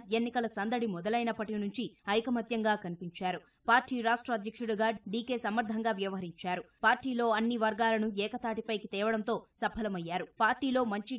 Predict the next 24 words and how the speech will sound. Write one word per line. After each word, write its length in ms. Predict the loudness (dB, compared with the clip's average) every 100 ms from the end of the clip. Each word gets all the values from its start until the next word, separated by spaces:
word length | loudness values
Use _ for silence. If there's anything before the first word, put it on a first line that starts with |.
| -2
ట్రబుల్ 260 | -2 -2 -4
షూటర్గా 360 | -2 0 2 2
పేరున్న 300 | 0 0 -2
శివకుమార్ 520 | -4 -8 -2 0 0 -4 -4 -2
ఐటీ 160 | 0 0
దాడులను 500 | 2 2 4 0 0 0
ఎదుర్కొని 360 | -2 -4 -2 0
నిలబడ్డారు. 600 | -2 -4 -6 -6 -6 -6 _ 2
పార్టీ 300 | 2 2 -6
శ్రేణుల్లో 460 | 0 0 2 0 -2
విశ్వాసాన్ని 560 | -2 0 0 2 0 -2
నింపారు. 360 | -4 -6 -8 -8 -12 _
బొమ్మాయి 360 | -2 0 2 0
సర్కారుపై 480 | -2 0 -2 0 -2
వచ్చిన 320 | 0 -2 -2
వ్యతిరేకతను 680 | -2 -2 -2 -2 -2 -2 -2 -4 _ -8
సిద్ధు, 240 | -4 -2 -2
డీకే 240 | -2 -2 -2
తమకు 240 | -2 -2 2
అనుకూలంగా 500 | 0 0 -2 0 2 2
మలుచుకొని 400 | 0 -4 -4 -4 -2
చేసిన 240 | -4 -4
ప్రచారం 480 | -4 -4 0 0 0 -4 -4
హస్తానికి 500 | -4 0 0 0 -2